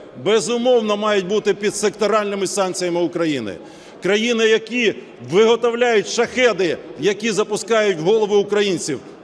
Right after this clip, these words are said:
теж мають бі-, бути під такими секторальними санкціями. Тому що наші ракетні розробки українські, на жаль, потрапляли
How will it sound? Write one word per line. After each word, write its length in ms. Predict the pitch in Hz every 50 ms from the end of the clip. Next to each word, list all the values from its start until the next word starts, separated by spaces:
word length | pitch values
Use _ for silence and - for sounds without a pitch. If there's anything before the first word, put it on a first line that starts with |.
| - -
теж 340 | - 247 254 247 - - 208
мають 260 | 226 233 220 214 185
бі-, 180 | 175 190 220
бути 300 | 202 170 208 220 - 208
під 200 | 196 202 208 196
такими 340 | 208 214 208 - 220 202 185
секторальними 680 | 165 - 196 - - 196 185 185 180 175 170 170 160
санкціями. 640 | 147 - 180 165 143 127 117 - 131 113 113 107 101 - - - - - - - -
Тому 500 | - 220 220 220 220 233 262 254 247 233
що 400 | - - - - - - 240 226
наші 580 | 208 202 202 202 226 262 226 - - - 214 208
ракетні 480 | 208 202 208 - 233 214 - 190 196
розробки 600 | 185 185 185 143 170 190 226 233 220 226 - 202
українські, 760 | 196 190 170 185 185 185 175 170 151 131 110 - - 135 113 - - - - - - -
на 180 | 180 208 240 208
жаль, 340 | 147 - 190 247 233 220
потрапляли 880 | 185 - 208 220 - 208 202 196 202 196 214 226 214 214 208 196 180 143